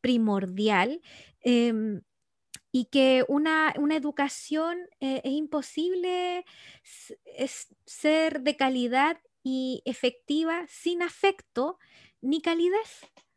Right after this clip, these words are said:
O sea, qué, qué importante es lo que tú mencionas. O sea, da lo mismo si tú eres un docente magnífico, te has graduado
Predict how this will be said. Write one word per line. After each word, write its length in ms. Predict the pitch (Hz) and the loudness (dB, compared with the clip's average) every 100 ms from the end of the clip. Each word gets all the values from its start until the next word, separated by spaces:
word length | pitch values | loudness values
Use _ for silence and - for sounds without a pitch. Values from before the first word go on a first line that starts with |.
| - | -12
O 80 | 247 | -6
sea, 380 | - 285 277 | 0 2 2
qué, 200 | 262 285 | 0 -4
qué 120 | - 294 | -2 -4
importante 840 | 294 302 - 302 349 320 - 277 - - - | -2 -6 -2 -2 -2 -6 -8 -8 -10 -10 -4
es 100 | 269 | 0
lo 160 | 277 | 0
que 460 | 277 277 269 269 262 | 2 0 0 -2 -4
tú 140 | - 277 | -6 -6
mencionas. 960 | 277 262 - - 381 427 233 208 - _ _ _ - - | -4 -6 -8 -10 -8 -6 -6 -8 -12 _ _ _ -16 -12
O 60 | |
sea, 300 | 226 285 277 | -2 2 4
da 160 | 254 294 | 4 2
lo 100 | 302 | 2
mismo 600 | 285 392 311 269 277 247 | 0 -2 -2 -4 -4 -8
si 520 | - - 262 262 262 - | -10 -8 -6 -4 -6 -6
tú 160 | 277 | -4
eres 160 | 294 302 | -4 -4
un 200 | 285 269 | -4 -6
docente 600 | 226 - 277 277 262 262 | -8 -10 -12 -10 -8 -6
magnífico, 880 | 226 214 214 226 254 - 254 - 220 | -4 -6 -6 -6 -8 -8 -12 -12 -8
te 100 | 262 | -8
has 140 | 277 | -6
graduado 640 | 285 254 226 240 233 233 | -8 -8 -4 -2 0 -2